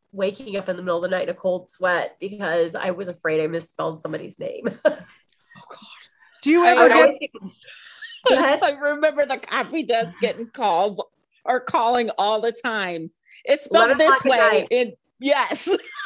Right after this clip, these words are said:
Speaker 1: Is
Speaker 3: Do you
Speaker 1: it
Speaker 3: get
Speaker 1: E I or I E for, you know, this person's
Speaker 4: Yeah.
Speaker 1: name?
Speaker 4: Yeah.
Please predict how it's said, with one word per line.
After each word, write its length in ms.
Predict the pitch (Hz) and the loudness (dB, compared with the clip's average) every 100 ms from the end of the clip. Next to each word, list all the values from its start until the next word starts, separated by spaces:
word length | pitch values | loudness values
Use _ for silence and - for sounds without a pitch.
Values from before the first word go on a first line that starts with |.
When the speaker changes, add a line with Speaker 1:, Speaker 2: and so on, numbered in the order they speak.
| 605 - - - 453 _ - - - - | -6 -6 -10 -10 -10 _ -14 -14 -6 2
Speaker 1:
Is 60 | |
Speaker 3:
Do 40 | 320 | 6
you 120 | 403 | 6
Speaker 1:
it 60 | 370 | 6
Speaker 3:
get 240 | 370 359 | 4 2
Speaker 1:
E 180 | 392 381 | 0 0
I 280 | 294 311 311 | 4 4 4
or 80 | 262 | 2
I 240 | 247 277 277 | 2 2 0
E 400 | 311 320 277 269 | -4 -6 -8 -8
for, 380 | 240 233 220 226 | -2 0 0 -2
you 180 | 220 202 | -4 -2
know, 220 | 196 196 | -2 -2
this 160 | 208 | -6
person's 400 | 208 226 226 208 | -6 -6 -6 -6
Speaker 4:
Yeah. 160 | 208 190 | -6 -6
Speaker 1:
name? 520 | 202 190 165 160 170 _ _ _ _ 233 | -2 -2 -2 -8 -12 _ _ _ _ -4
Speaker 4:
Yeah. 280 | 233 226 | 0 0